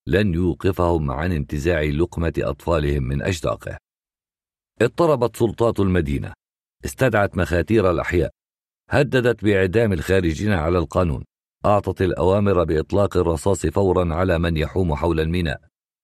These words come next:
جن جنون المستشار الفرنسي، ربط بين ما يجري في المدينة والحركات الثورية في المدن الأخرى. أنزل الجنود، سير دوريات مسلحة،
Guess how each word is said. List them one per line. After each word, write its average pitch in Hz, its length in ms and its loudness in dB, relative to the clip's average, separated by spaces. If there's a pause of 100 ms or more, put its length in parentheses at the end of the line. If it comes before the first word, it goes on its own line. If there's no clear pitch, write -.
(280)
جن 117 360 2
جنون 98 420 2
المستشار 87 640 0
الفرنسي، 80 680 -2 (320)
ربط 85 380 0
بين 85 280 0
ما 76 160 -2
يجري 78 420 0
في 80 80 -6
المدينة 90 500 0
والحركات 85 680 0
الثورية 78 560 0
في - 220 -4
المدن 80 340 0
الأخرى. 90 420 -4 (760)
أنزل 113 320 2
الجنود، 85 500 -2 (380)
سير 90 440 2
دوريات 78 580 0
مسلحة، 73 640 -4